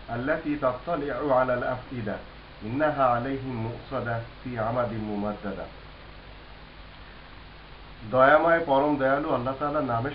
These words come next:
সাথে দুর্ভোগ প্রত্যেকের যে পিছনে এবং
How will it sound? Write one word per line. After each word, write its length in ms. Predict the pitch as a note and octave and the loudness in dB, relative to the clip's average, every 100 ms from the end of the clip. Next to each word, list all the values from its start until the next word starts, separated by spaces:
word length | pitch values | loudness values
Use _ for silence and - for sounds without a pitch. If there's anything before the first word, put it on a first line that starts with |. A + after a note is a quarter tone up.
| - | -4
সাথে 320 | A#2 A2 C3+ - - - - - - | -4 -2 -4 -8 -16 -18 -18 -18 -6
দুর্ভোগ 460 | B2+ C#3 D3 D#3+ D#3+ - | 0 0 2 0 -2 -2
প্রত্যেকের 720 | C#3+ - E3+ E3 E3 C#3+ A2+ | -2 -2 -6 -4 -4 -6 -2
যে 280 | C3+ D#3 - - - - - - | -2 -2 -6 -14 -18 -18 -18 -8
পিছনে 440 | C#3 D3 F3 E3+ | -6 -2 0 2
এবং 260 | D#3 C#3+ | 2 0